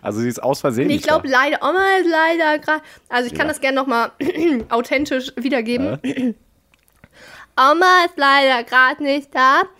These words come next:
Speaker 2: aber Sie können eine Nachricht hinterlassen.
Speaker 1: Okay, das
Speaker 2: Ja,
Speaker 1: klang, als
Speaker 2: ja.
Speaker 1: wärst du besoffen, aber auch nicht schlecht. <laughs>
Speaker 2: Ja, das gibt's auch bei How I Met Your Mother. Kind oder
Speaker 1: Ja,
Speaker 2: besoffen?
Speaker 1: genau, das ist echt witzig.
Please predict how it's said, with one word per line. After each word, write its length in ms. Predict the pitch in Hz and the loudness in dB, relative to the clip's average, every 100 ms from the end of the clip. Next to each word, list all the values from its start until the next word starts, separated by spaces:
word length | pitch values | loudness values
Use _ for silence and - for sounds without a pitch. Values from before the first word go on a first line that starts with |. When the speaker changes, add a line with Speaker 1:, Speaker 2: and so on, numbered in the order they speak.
| - - - | -20 -20 2
Speaker 2:
aber 300 | 247 269 339 359 392 | 6 6 6 4 2
Sie 80 | 415 - | -2 0
können 260 | 330 294 | 0 0
eine 480 | 277 330 381 403 415 | 2 2 4 2 2
Nachricht 540 | 392 370 349 302 247 233 | 2 2 2 2 0 0
hinterlassen. 880 | 233 233 254 233 240 233 220 247 226 | -2 0 0 2 2 2 0 -2 -2
Speaker 1:
Okay, 320 | 208 208 - _ _ | -2 -4 -6 _ _
das 140 | 98 | -4
Speaker 2:
Ja, 80 | 202 | -2
Speaker 1:
klang, 260 | 113 117 - | -2 0 0
als 160 | - | 0
Speaker 2:
ja. 40 | 233 | 2
Speaker 1:
wärst 160 | - - | 0 -2
du 40 | |
besoffen, 380 | 139 131 - 160 | -4 -6 -6 -10
aber 120 | - | -6
auch 140 | 302 110 | -4 -6
nicht 160 | 80 | -8
schlecht. 260 | - 110 _ - 123 - | -14 -20 _ -12 -10 -8
<laughs> 140 | 131 - - - - - - _ | -10 -10 -16 -20 -20 -20 -20 _
Speaker 2:
Ja, 200 | 208 190 214 - - - | -8 -8 -10 -18 -20 -6
das 180 | 226 233 | -6 -4
gibt's 160 | 262 | -4
auch 80 | 254 | -2
bei 140 | 247 233 | -2 -2
How 100 | 247 | -2
I 40 | |
Met 120 | 240 | -2
Your 80 | 220 | -4
Mother. 380 | 233 240 214 202 - _ _ | -4 -4 -4 -8 -12 _ _
Kind 320 | - 294 349 | -4 0 0
oder 180 | - 262 | 0 -2
Speaker 1:
Ja, 220 | 233 208 | 0 0
Speaker 2:
besoffen? 220 | 240 202 226 | 0 0 -2
Speaker 1:
genau, 120 | 294 | -2
das 80 | - | -4
ist 80 | 190 | -6
echt 180 | 196 - | -8 -8
witzig. 220 | - | -8